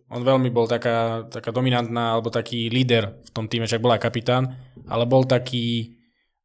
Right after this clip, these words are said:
o, mentor tých hla-, hra-, hráčov a teraz to môže naplno využiť, že je ako tréner a môže s tým tímom tú svoju filozofiu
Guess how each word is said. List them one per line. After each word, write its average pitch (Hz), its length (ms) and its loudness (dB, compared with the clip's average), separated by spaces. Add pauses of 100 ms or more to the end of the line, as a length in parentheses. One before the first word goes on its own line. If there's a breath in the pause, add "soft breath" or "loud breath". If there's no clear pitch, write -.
o, 101 580 -6 (400)
mentor 135 400 6
tých 110 160 2
hla-, 113 220 4
hra-, 120 320 4
hráčov 117 340 6
a 120 80 2
teraz 127 320 6
to 131 160 2
môže 127 160 6
naplno 127 320 4
využiť, 120 320 0
že 120 160 2
je 117 60 4
ako 120 160 -2
tréner 110 340 0
a 104 80 -4
môže 110 320 -4
s 113 160 -12
tým 113 160 -6
tímom 117 400 -4
tú 113 240 -8
svoju 120 240 2
filozofiu 117 760 0